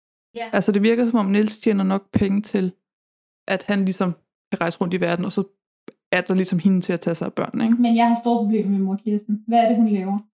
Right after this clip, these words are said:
Speaker 1: Hvad har hun lavet?
Speaker 2: Øh, det ved jeg ikke, men lige nu så arrangerer hun julemarkeder og Lucia-optog.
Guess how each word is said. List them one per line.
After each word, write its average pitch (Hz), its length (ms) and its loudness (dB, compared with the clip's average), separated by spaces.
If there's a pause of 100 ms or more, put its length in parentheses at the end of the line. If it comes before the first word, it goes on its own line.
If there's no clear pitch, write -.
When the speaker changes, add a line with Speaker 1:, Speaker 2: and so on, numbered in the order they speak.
(140)
Speaker 1:
Hvad 247 80 4
har 254 280 0
hun 247 140 6
lavet? 185 240 -2 (480)
Speaker 2:
Øh, 202 140 -2 (220)
det 320 120 -2
ved 269 120 0
jeg 208 80 -2
ikke, 196 200 -2
men 208 120 4
lige 269 140 2
nu 262 80 2
så 262 120 -4
arrangerer 233 280 -2
hun 214 100 2
julemarkeder 214 520 0
og 214 160 -2
Lucia-optog. 180 580 -4